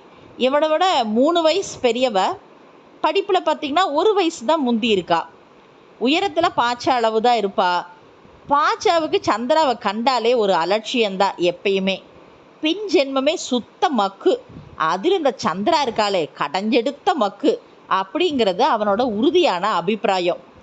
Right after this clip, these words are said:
வீடு பெருக்க வரும் வேலைக்காரி கிட்ட ஒரு மணி நேரம், எதிர்த்த வீட்டு பள்ளி தோழி கிட்ட ஒரு மணி நேரம், யாருமே இல்லாட்டாலும் தமிழே தெரியாத பக்கத்து வீட்டு தெலுங்கு மாமி கிட்ட ஒரு நாளிகை, இப்படியா நாள் முழுவதும் வாயடிச்சுக்கிட்டு இருக்கிறது.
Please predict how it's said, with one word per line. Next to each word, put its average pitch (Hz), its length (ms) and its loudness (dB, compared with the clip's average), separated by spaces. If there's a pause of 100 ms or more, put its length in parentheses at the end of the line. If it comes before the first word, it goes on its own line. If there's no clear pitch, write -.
(400)
வீடு 302 360 0
பெருக்க 277 320 0
வரும் 247 240 2
வேலைக்காரி 220 580 0
கிட்ட 202 300 0
ஒரு 196 160 2
மணி 202 220 0
நேரம், 170 560 0 (260)
எதிர்த்த 285 420 0
வீட்டு 247 320 -2
பள்ளி 233 300 0
தோழி 240 260 2
கிட்ட 214 280 0
ஒரு 190 140 2
மணி 180 200 -2
நேரம், 165 500 0 (260)
யாருமே 285 840 -2
இல்லாட்டாலும் 320 640 0
தமிழே 254 580 0
தெரியாத 294 560 0 (300)
பக்கத்து 320 360 -2
வீட்டு 269 280 -2
தெலுங்கு 311 320 0
மாமி 220 280 0
கிட்ட 226 300 0
ஒரு 208 180 2
நாளிகை, 185 480 0 (280)
இப்படியா 262 480 0
நாள் 202 720 0
முழுவதும் 262 680 0
வாயடிச்சுக்கிட்டு 214 600 0
இருக்கிறது. 190 580 0